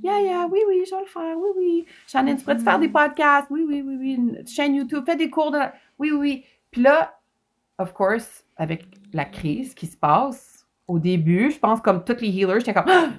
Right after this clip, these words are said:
Speaker 1: Qu'est-ce que je peux faire pour aider ? Ah ouais, donc,
Speaker 2: Ouais.
Speaker 1: en ligne, let's go, on commence. » Puis j'ai, j'ai fait comme un de mes ateliers, un, un cercle lunaire, où est-ce que normalement, j'a-, j'accepterais dix-huit personnes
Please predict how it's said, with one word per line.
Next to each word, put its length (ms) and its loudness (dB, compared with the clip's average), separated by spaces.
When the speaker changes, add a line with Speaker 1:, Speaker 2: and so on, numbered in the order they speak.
Speaker 1:
Qu'est-ce 180 8
que 60 4
je 80 -4
peux 100 -2
faire 240 2
pour 140 -2
aider ? 420 0
Ah 140 10
ouais, 160 4
donc, 300 4
Speaker 2:
Ouais. 80 -8
Speaker 1:
en 100 4
ligne, 400 2
let's 280 0
go, 260 2
on 120 0
commence. » 500 0
Puis 140 0
j'ai, 680 -2
j'ai 220 -8
fait 200 -8
comme 220 2
un 140 0
de 60 -4
mes 180 -4
ateliers, 600 -10
un, 200 -6
un 120 -2
cercle 340 -8
lunaire, 320 2
où 40 -2
est-ce 100 -6
que 60 -2
normalement, 460 0
j'a-, 240 -6
j'accepterais 760 -4
dix-huit 600 0
personnes 600 0